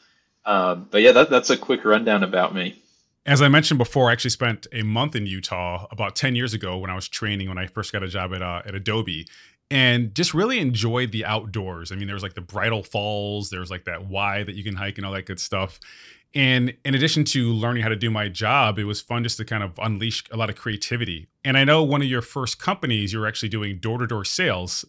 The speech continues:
Speaker 2: So I imagine between each of those doors, if you got a no, that was time for you to reset a little bit.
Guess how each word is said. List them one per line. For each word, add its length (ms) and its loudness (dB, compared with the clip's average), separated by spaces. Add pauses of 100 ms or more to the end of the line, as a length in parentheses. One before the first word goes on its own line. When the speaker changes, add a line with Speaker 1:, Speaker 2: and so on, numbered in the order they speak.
Speaker 2:
So 240 0
I 40 0
imagine 380 0
between 560 -8
each 140 -16
of 40 -12
those 140 -8
doors, 320 0
if 60 -8
you 60 -8
got 120 -2
a 60 -6
no, 480 -4
that 120 -8
was 100 -10
time 180 -8
for 100 -14
you 80 -8
to 100 -8
reset 420 -2
a 40 -8
little 180 -4
bit. 300 -8